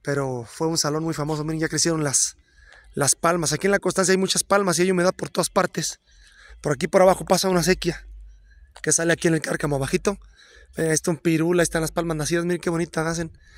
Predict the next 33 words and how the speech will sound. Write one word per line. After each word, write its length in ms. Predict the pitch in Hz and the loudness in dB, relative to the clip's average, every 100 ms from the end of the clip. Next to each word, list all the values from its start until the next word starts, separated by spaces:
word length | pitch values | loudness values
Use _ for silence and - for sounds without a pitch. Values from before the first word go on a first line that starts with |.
| - - | -20 -10
Donde 220 | 156 143 | -6 -2
quiera 240 | - 214 202 | 2 2 2
romp-, 200 | 214 - - | 0 -4 0
caen 200 | 202 208 | 2 4
una 120 | 214 | 2
palmita 420 | - 170 190 165 | 2 2 2 0
aquí 160 | 190 202 | 2 2
en 60 | |
una 380 | 202 196 180 156 | 0 2 2 2
aberturita 760 | 147 151 160 - 165 185 - 175 | 0 0 0 -2 -4 -4 -2 0
y 60 | |
abre, 200 | 170 175 | 0 0
miren 200 | 151 - - - - - - - _ - - - | -4 -8 -12 -14 -14 -18 -20 -20 _ -20 -20 -12
cómo 180 | 156 151 | -8 -6
está 180 | - | -4
ahorita 220 | 156 156 156 | -6 -4 -8
actualmente. 600 | - 156 160 151 147 - - _ _ - - - - | -6 -4 -4 -6 -10 -12 -20 _ _ -20 -20 -18 -12
Este, 200 | 151 185 | -8 -6
que 120 | 160 | -2
fuera 160 | 202 220 | 0 2
el 60 | |
Salón 260 | 180 180 202 | 2 0 2
Londi, 300 | 220 214 208 | 0 0 -4
¿verdad? 200 | 202 254 - - - - - - - - - - _ - - | -4 -8 -16 -20 -20 -20 -20 -20 -20 -20 -20 -20 _ -20 -14
Que 140 | 156 | -8
fuera 160 | 135 180 | -2 0
el 80 | 185 | 0
Salón 260 | 160 175 | -2 -2
Londi, 280 | 175 190 180 | -2 -2 -2
un 60 | 180 | 0
salón 280 | 175 165 165 | 0 0 -2
muy 200 | 233 277 | -2 -2
famoso. 500 | 190 185 196 247 | -4 -4 -4 -6